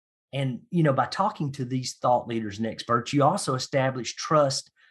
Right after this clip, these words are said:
between you and your viewers, because your viewer realizes, "Hey, Mark has just brought in, uh, somebody that's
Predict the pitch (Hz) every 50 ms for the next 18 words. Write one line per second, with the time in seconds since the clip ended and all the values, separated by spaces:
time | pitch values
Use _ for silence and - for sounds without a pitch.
0 | _ _ _ 127 131 - - 151 143 135 123 123 131 139 156 156 143 131 123 120
1 | 120 113 104 110 - - - 131 143 160 139 95 - - - - - 135 - 151
2 | 135 123 131 127 127 165 196 202 180 147 131 131 131 123 123 123 117 110 104 107
3 | 101 - _ - - - - _ _ _ _ _ _ _ _ _ - 160 165 135
4 | 117 - - _ - - - _ _ _ _ _ _ _ _ _ _ _ _ _
5 | _ 147 139 156 180 175 - 131 113 - - 139 131 - - 110 110 123 135 127
6 | 127 123 120 127 123 117 113 113 107 104 - _ _ _ _ _ _ _ _ _
7 | _ _ _ - 110 110 107 107 - - 143 139 131 127 127 120 107 113 110 -
8 | -